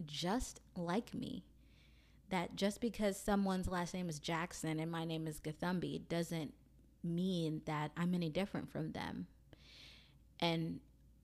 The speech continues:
that has been probably a lifelong discussion that I've had with both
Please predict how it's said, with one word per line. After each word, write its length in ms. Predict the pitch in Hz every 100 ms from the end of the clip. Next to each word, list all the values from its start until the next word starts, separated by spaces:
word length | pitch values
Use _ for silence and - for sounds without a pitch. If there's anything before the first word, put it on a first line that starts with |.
| - - - -
that 240 | 170 196 202
has 180 | 220 -
been 460 | 190 175 165 165 - - - - - - -
probably 840 | 196 190 185 175 180 170 170 165 - - - - - - - - - - - -
a 80 | 180
lifelong 840 | 170 160 160 - 165 156 156 151 - - - - - - - - - - - -
discussion 720 | 165 - 160 - 147 151 151
that 200 | 156 -
I've 220 | 165 160
had 340 | 170 139 151 160
with 200 | 160 -
both 340 | 160 156 -